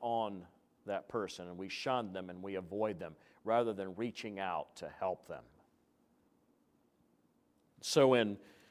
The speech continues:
Proverbs chapter fourteen and verse twenty-one,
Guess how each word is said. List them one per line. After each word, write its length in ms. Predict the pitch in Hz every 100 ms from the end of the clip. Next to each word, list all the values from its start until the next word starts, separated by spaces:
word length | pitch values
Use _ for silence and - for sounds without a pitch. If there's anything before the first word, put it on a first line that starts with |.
| _ _
Proverbs 580 | - 151 139 135 123 -
chapter 380 | - 127 - 107
fourteen 720 | - 147 123 - 151 131 101
and 160 | 95 95
verse 260 | 110 104
twenty-one, 800 | - 135 120 104 113 123 95 85